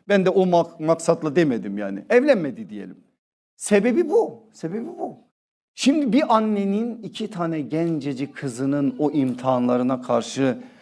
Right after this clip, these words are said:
halini bir düşünün. Allah aşkına yönetemeseydi o imtihanları. Ya o iki kızı Allah bekletti ya. Ne için bekletti?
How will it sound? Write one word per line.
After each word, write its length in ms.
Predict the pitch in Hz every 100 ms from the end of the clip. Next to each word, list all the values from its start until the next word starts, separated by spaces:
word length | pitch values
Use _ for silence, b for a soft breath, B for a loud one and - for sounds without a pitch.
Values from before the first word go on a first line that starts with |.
| B -
halini 500 | 123 127 131 139 127
bir 120 | 123
düşünün. 480 | 151 - 131 120 - - - -
Allah 280 | 120 117 110
aşkına 500 | 113 - 123 143 - B B -
yönetemeseydi 920 | 127 123 127 139 120 - 123 117 117
o 180 | 123 123
imtihanları. 760 | 123 110 120 110 110 110 104 B B B B
Ya 100 | 127
o 240 | 120 123 127
iki 340 | 131 - 143
kızı 320 | - 110 123 -
Allah 300 | 123 123 135 -
bekletti 520 | 123 123 139 131 -
ya. 300 | 135 139 120 123
Ne 140 | 151
için 300 | 185 - 151
bekletti? 640 | 147 147 143 139 170 190